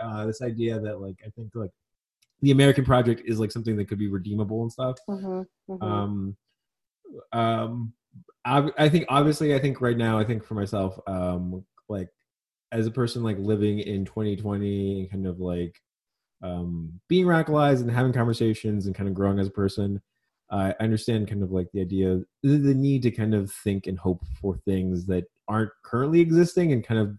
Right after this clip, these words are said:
Speaker 1: working towards, like, portals and, like, existences and creations, relationships with one another that don't exist right now.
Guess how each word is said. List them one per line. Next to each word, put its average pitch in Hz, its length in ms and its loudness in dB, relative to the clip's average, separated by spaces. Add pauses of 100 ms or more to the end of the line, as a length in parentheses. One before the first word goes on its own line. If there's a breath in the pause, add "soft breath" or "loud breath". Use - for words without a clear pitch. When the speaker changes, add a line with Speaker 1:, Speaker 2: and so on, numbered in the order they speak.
Speaker 1:
working 110 360 2
towards, 101 840 2 (720)
like, 98 300 -4
portals 110 520 2
and, 95 420 0 (300)
like, 113 200 -2
existences 117 880 2
and 98 520 -2
creations, 104 540 0
relationships 98 500 -2
with 101 100 -4
one 101 80 -2
another 95 220 2
that 90 160 -2
don't 85 180 -4
exist 87 300 -10
right - 140 -20
now. 65 80 -20